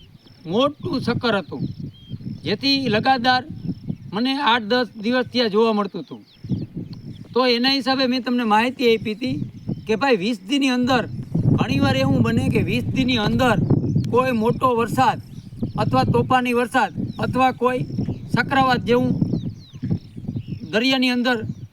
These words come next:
વાવાઝોડું પણ થઈ શકે વીસ દીની અંદર. તો ઈ આપણે કાલે ઘણા વિસ્તારોની અંદર જો દક્ષિણ સૌરાષ્ટ્રની વાત કરીએ તો એમના પણ વિસ્તારોમાં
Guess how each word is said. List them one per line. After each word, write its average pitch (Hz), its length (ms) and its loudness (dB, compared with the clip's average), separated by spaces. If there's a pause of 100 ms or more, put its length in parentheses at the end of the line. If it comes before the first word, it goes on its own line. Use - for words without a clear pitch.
(120)
વાવાઝોડું 254 540 2
પણ 226 160 -2
થઈ 208 180 0
શકે 147 280 -10 (180)
વીસ 233 260 0
દીની 208 240 -2
અંદર. 139 200 -8 (640)
તો 233 180 2
ઈ 262 260 2 (1120)
આપણે 247 300 0
કાલે 247 360 2 (760)
ઘણા 269 360 0
વિસ્તારોની 247 600 0
અંદર 226 240 0 (580)
જો 226 180 2
દક્ષિણ 220 400 -2
સૌરાષ્ટ્રની 247 520 0
વાત 240 220 0
કરીએ 240 320 0 (640)
તો 240 100 2 (160)
એમના 247 280 2
પણ 247 240 0
વિસ્તારોમાં 247 720 0